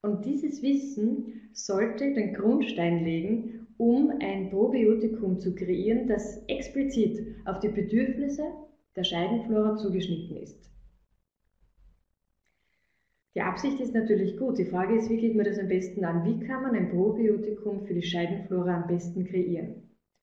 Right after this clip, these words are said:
Und da gibt's zum Glück Qualitätskriterien, die ein Probiotikum erfüllen muss.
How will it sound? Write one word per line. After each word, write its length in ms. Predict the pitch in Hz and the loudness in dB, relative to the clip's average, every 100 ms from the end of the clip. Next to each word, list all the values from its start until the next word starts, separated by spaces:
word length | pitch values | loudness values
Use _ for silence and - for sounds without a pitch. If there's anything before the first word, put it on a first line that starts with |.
| _ _ _ _ - | _ _ _ _ -4
Und 100 | 196 | 0
da 60 | |
gibt's 380 | 196 240 - - | 0 -2 -6 -6
zum 220 | 202 185 | -4 0
Glück 560 | 214 226 - - - - | 2 0 -2 -8 -16 -6
Qualitätskriterien, 1120 | 190 190 190 185 - 220 - 185 180 185 180 | 0 2 4 2 0 -2 2 2 4 2 4
die 100 | 185 | 2
ein 120 | 185 | 2
Probiotikum 760 | 185 175 185 175 202 - 180 | 2 2 2 2 -2 0 0
erfüllen 500 | 180 - 196 196 180 | 2 0 0 0 0
muss. 320 | 160 - - | 0 -4 -8